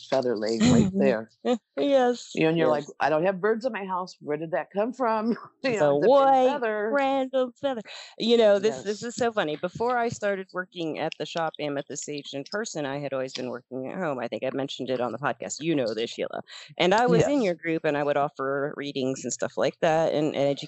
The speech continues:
Speaker 2: help educate
Speaker 1: Right.
Speaker 2: people in your gr-, in your Facebook group, which we will mention at the end, so everybody needs to go find it. But,
Speaker 1: Yeah,
Speaker 2: um,
Speaker 1: you'll enjoy it.
Speaker 2: <laughs>
Speaker 1: It's fun.
Speaker 2: um, you know, um, then I started working at the shop, and I couldn't be a part of the group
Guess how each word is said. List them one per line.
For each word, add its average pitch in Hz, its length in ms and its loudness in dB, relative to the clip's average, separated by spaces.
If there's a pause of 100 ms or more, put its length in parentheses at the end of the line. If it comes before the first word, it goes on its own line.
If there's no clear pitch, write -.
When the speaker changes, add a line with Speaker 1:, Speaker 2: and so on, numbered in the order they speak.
Speaker 2:
help 151 240 0
educate 143 480 0
Speaker 1:
Right. - 40 -8
Speaker 2:
people - 240 -4
in 135 120 0
your 139 120 -2
gr-, 151 200 -18
in 143 80 -2
your 143 140 -2
Facebook 131 320 -4
group, 131 180 -10
which - 180 -2
we 302 120 0
will 233 160 4
mention 170 360 2
at 156 100 -2
the 143 120 2
end, 135 180 2
so 135 200 0
everybody 147 420 4
needs 131 200 -2
to - 60 -10
go 160 80 2
find 156 300 2
it. 117 220 0 (320)
But, 220 180 8
Speaker 1:
Yeah, - 120 8
Speaker 2:
um, - 180 6
Speaker 1:
you'll - 80 -2
enjoy 349 480 4
it. - 100 -10
Speaker 2:
<laughs> - 400 -20
Speaker 1:
It's 143 200 -2
fun. 208 260 4
Speaker 2:
um, 180 100 -4 (520)
you 220 140 -2
know, 180 600 2
um, 160 500 0
then 160 140 -2
I 160 80 -4
started 151 240 -4
working 151 260 -4
at 135 60 -8
the 139 80 -8
shop, 185 300 -2
and 135 100 -2
I 131 80 -4
couldn't 143 240 -6
be 127 100 -6
a 131 60 -4
part 127 160 -4
of 123 40 -6
the 123 60 -10
group 226 220 -8